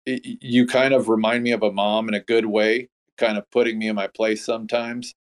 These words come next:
And thank you very much for, for doing that. And you, like I said, I can't thank you enough for just being who you are and just forget crypto, just being around and, and being a voice of reason.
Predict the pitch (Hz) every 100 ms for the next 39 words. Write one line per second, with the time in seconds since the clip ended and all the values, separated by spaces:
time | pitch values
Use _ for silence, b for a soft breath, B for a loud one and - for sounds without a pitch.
0 | _ _ - 101 98 95 - 123 120 110
1 | 104 107 110 104 104 - - - - 110
2 | 101 - - 101 107 101 95 90 92 92
3 | 98 95 - _ _ - - - 117 120
4 | - 117 104 - 113 98 - 131 120 123
5 | - 107 101 101 - 104 101 - 107 101
6 | 110 107 104 98 95 92 87 - _ B
7 | B 101 95 104 - - _ - 127 123
8 | - - 110 - 95 90 92 - _ -
9 | 120 113 101 104 98 92 92 95 117 107
10 | 110 107 104 98 101 - 101 95 101 95
11 | 92